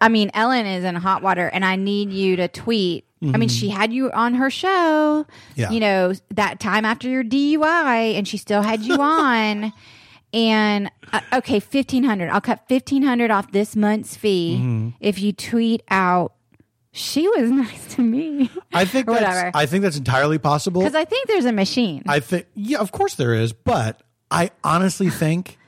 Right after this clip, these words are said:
Speaker 1: <laughs> Some
Speaker 2: that all
Speaker 1: people.
Speaker 2: these people were doing it of their own volition.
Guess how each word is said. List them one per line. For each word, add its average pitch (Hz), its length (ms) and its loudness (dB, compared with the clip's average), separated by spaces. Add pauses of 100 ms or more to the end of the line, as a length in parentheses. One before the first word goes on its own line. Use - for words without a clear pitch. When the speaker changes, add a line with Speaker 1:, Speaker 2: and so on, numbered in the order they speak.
Speaker 1:
<laughs> - 140 -20
Some 202 320 0
Speaker 2:
that 151 60 4
all - 40 0
Speaker 1:
people. 151 240 2
Speaker 2:
these 151 160 2
people 139 220 -2
were 139 80 4
doing 127 320 0
it 120 80 2
of 113 100 0
their 120 140 -2
own 113 180 -2
volition. 104 500 -6